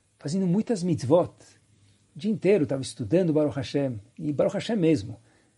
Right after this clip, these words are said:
rezando, fazendo as mitzvot. E aí uma vez o seu Rav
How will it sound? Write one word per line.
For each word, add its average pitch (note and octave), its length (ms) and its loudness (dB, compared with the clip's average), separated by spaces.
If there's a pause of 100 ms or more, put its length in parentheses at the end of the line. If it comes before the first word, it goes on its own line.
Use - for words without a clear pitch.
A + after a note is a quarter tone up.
(140)
rezando, C#3 640 2 (720)
fazendo D3 320 0
as B2+ 100 0
mitzvot. C#3+ 480 0 (880)
E C3 60 -4
aí C3+ 100 6
uma D#3 160 2
vez C#3 640 2
o - 60 -20
seu C#3 240 0
Rav C#3 240 2